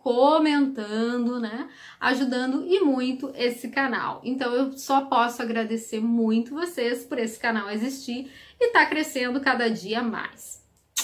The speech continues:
Então um beijo grande no seu coração, como eu falei, um videozinho curto e breve, trazendo pra vocês essas notícias, né? De Sential Capamã.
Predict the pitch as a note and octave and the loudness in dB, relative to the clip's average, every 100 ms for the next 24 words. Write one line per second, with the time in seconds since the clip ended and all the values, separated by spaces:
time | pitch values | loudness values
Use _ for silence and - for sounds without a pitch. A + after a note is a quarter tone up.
0 | - _ F4 F#4 E4 D#4 D4+ F4+ D4 C#4+ | -6 _ 4 6 6 6 6 4 4 4
1 | D#4 D#4+ D#4 D#4 D4 C#4 C#4+ C4+ C4+ B3+ | 6 4 2 2 0 2 2 2 2 2
2 | C#4 D#4+ C#4 C#4 C#4 C#4 C4+ D4 C#4+ B3+ | 4 4 4 4 4 2 4 2 2 0
3 | C4 C#4+ D#4 D#4+ F4+ E4 D#4+ D#4 E4+ E4 | 0 2 2 2 2 4 2 2 0 0
4 | B3+ A#3+ A#3 A#3+ A#3 B3 B3 - - C#4 | 2 2 4 2 2 -2 -8 -18 -2 4
5 | C#4 B3+ B3+ C4+ C4+ B3+ B3 B3 A3+ A3+ | 4 4 0 2 2 0 0 0 0 2
6 | A3+ A3+ B3 A#3 A#3+ A#3+ F3+ F3 - G#3+ | 0 0 -4 -2 -4 -2 -4 -4 -6 -6
7 | A3 - G3 G#3 C4+ - - _ - A3 | -6 -6 -4 -2 -4 -8 -20 _ -2 4
8 | D#4+ D#4+ E4 D4 - G#3+ A3+ A#3 G#3+ G#3 | 4 4 2 2 4 4 4 2 0 2
9 | C4+ B3+ A3 C4 B3 F3 | 2 2 2 2 0 -4